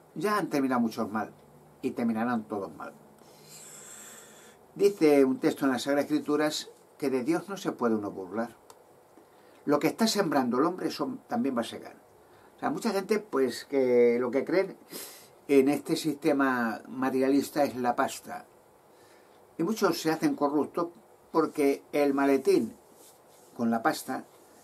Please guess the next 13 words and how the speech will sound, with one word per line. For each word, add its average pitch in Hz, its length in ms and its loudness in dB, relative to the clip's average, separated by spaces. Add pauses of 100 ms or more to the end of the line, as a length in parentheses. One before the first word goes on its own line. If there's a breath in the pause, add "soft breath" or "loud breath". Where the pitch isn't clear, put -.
(100)
¿eh? 143 180 -4 (340)
es 135 220 -2
muy, 139 320 2
muy 123 540 0
sustancioso, 127 720 -4
¿no? 117 140 -18 (920 loud breath)
Y 151 80 0
se 175 140 0
hacen 175 180 0
corruptos. - 720 -2 (680 loud breath)
Dinero 175 320 2
por 143 140 -4
delante. 120 520 -6